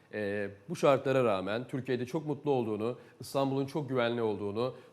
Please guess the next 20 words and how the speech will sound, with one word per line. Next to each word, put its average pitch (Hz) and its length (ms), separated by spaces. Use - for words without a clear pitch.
düşünüldüğü 151 540
kadar, 127 420
e, 113 100
kötü 135 320
bir 147 80
noktada 127 380
olmadığını 123 640
Avrupa'ya 120 480
anlatmış. 110 560
Lukas 127 300
Podolski'yi 120 480
bundan 113 300
dolayı 104 380
tebrik 117 320
etmek 113 320
lazım. 101 340
Star'la 165 380
devam 113 300
edelim. 117 420
Star'da 127 680